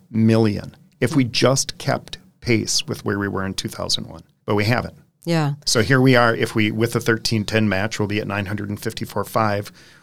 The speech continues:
Speaker 1: where in two thousand one we were at just shy of two point six million. So
Speaker 2: Mm.
Speaker 1: there's big shift. And how did that impact Door County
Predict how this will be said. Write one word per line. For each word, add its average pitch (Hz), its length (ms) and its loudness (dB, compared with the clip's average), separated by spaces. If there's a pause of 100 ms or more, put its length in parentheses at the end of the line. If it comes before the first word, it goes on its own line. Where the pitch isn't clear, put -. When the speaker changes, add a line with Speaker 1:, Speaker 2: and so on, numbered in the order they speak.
(120)
Speaker 1:
where 101 560 0 (400)
in 95 220 -4
two 101 160 -6
thousand 92 480 -4
one 147 220 -2
we 107 80 -2
were 113 100 0
at - 160 -4 (800)
just 104 180 -4
shy 98 160 -2
of 104 120 -6
two 113 120 -2
point 117 200 -2
six - 200 -4
million. - 320 -8 (160)
So 127 300 6
Speaker 2:
Mm. 127 100 -12
Speaker 1:
there's 135 280 2
big 170 280 4
shift. 175 360 0
And 113 160 2
how 160 260 0
did 170 180 2
that 117 200 2
impact 117 380 0
Door 98 180 -2
County 127 400 0